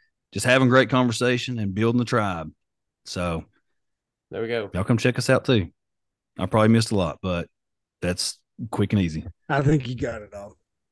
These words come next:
Speaker 1: <laughs> But again, Josh and Richie,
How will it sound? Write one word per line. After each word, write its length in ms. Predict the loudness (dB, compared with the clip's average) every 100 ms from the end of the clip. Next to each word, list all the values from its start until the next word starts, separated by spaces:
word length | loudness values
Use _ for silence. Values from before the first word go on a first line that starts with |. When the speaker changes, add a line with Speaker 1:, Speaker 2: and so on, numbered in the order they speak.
| 0
Speaker 1:
<laughs> 100 | 0 0 -10 -18 -18 -8 2
But 140 | 4
again, 500 | 4 6 6 6 2 -2 -20 -20 _
Josh 260 | 0 2 2
and 60 | 4
Richie, 460 | 4 4 2 0